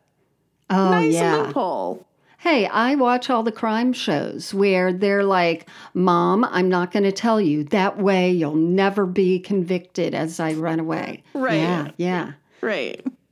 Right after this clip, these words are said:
Speaker 1: I'm looking at you, Brian Laundrie. Okay.
Speaker 2: <laughs> Um, the last little bit that I wanted to tell you about was the family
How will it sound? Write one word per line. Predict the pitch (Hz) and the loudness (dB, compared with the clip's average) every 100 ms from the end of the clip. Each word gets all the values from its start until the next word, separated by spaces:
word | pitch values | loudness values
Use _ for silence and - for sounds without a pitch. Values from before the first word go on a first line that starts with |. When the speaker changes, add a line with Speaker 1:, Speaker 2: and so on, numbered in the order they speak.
| _ _ - | _ _ -4
Speaker 1:
I'm | 196 | 0
looking | 196 208 247 226 | 2 2 2 2
at | 233 | 0
you, | 208 240 294 262 | 0 4 4 4
Brian | 233 208 196 190 185 | 0 0 2 2 0
Laundrie. | 185 208 208 214 202 214 202 208 240 - - | 0 0 0 0 0 0 0 0 -2 -4 -4
Okay. | - 180 285 320 | -4 -2 -2 -4
Speaker 2:
<laughs> | - _ _ - - - - - | -10 _ _ -20 -18 -16 -18 -8
Um, | 220 196 180 185 | -4 -2 -4 -4
the | 226 | -4
last | 208 214 208 240 | -2 -2 -2 -4
little | 285 269 | -4 -2
bit | 208 226 226 | -2 -4 -4
that | 220 | -4
I | 208 | -2
wanted | 190 190 185 | -2 -2 -2
to | 180 | -4
tell | 185 190 | -4 -2
you | 180 175 | -2 -4
about | 175 180 - | -4 -4 -4
was | 175 170 170 165 175 - - _ _ _ _ _ _ _ _ - | -4 -4 -4 -4 -8 -14 -20 _ _ _ _ _ _ _ _ -10
the | 214 | -8
family | 185 - 208 190 202 226 262 277 285 294 | -8 -8 -6 -4 -2 -2 -2 -2 -4 -6